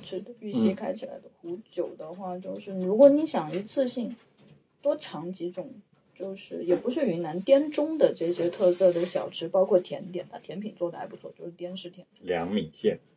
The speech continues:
Speaker 1: 嗯，对，胡九的凉米线。但是胡九的店的话，
Speaker 2: 嗯。
Speaker 1: 因为我吃过它在丽-，在玉溪的总店，玉溪总店出品跟其他所有地方出品都不一样，玉溪总店是很好吃的，
Speaker 2: 嗯，
Speaker 1: 其他地方
Speaker 2: 它标准化做得一般。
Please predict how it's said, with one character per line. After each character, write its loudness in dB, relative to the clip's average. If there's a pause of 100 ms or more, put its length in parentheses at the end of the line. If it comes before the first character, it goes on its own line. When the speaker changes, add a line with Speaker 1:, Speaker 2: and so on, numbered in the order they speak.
Speaker 1:
嗯， -12
对， 10
胡 4
九 10
的 2
凉 -4
米 0
线。 -10
但 4
是 0
胡 -2
九 6
的 4
店 4
的 10
话， 4
Speaker 2:
嗯。 0
Speaker 1:
因 2
为 4
我 6
吃 -6
过 4
它 2
在 8
丽-， -2 (200)
在 0
玉 -2
溪 -4
的 2
总 -4
店， -6 (720)
玉 -14
溪 0
总 2
店 0
出 -4
品 -4
跟 0
其 -2
他 -2
所 0
有 4
地 0
方 -2
出 -10
品 -8
都 -6
不 -14
一 -16
样， -18
玉 -14
溪 -10
总 -4
店 0
是 -4
很 -16
好 -14
吃 -20
的， -20
Speaker 2:
嗯， -10
Speaker 1:
其 -6
他 0
地 -
方 8
Speaker 2:
它 10
标 -
准 8
化 0
做 6
得 2
一 -8
般。 -10